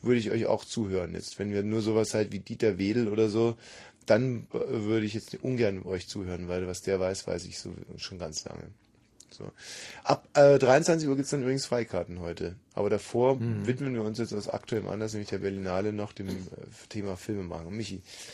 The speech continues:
Speaker 1: wenn du eine Frage hast, bis hier die ersten Hörerfragen einschneiden.
Speaker 2: Ähm, bei so einem Film,
Speaker 1: Mhm.
Speaker 2: also, was,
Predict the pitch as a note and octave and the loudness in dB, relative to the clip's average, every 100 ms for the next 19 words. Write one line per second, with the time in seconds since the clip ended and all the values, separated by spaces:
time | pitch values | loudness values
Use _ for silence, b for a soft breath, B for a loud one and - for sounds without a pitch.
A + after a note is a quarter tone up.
0 | B B _ G#2+ G#2+ G#2+ G2 - F#2+ F#2+ | B B _ -6 -4 -4 -4 0 0 2
1 | F#2+ F2+ - - - - - - E2+ F2 | -2 -4 -10 -12 -12 -8 -8 -8 -8 -6
2 | F2 - D#2+ - - E2 - - - - | -6 -6 -10 -10 -12 -12 -12 -12 -16 -20
3 | B B B B B B B B _ - | B B B B B B B B _ 4
4 | B2+ A#2 A#2 A2+ A2 A#2+ - _ - B2 | 6 6 4 2 0 -2 -8 _ 4 6
5 | C3 B2 A#2 - C3+ C#3 B2 G#2+ G2+ - | 6 2 -2 2 6 6 6 2 -4 -6
6 | G2+ G2 G#2+ - _ _ _ _ _ - | -6 -4 -8 -14 _ _ _ _ _ 0
7 | B2 A#2+ B2+ | 2 2 -2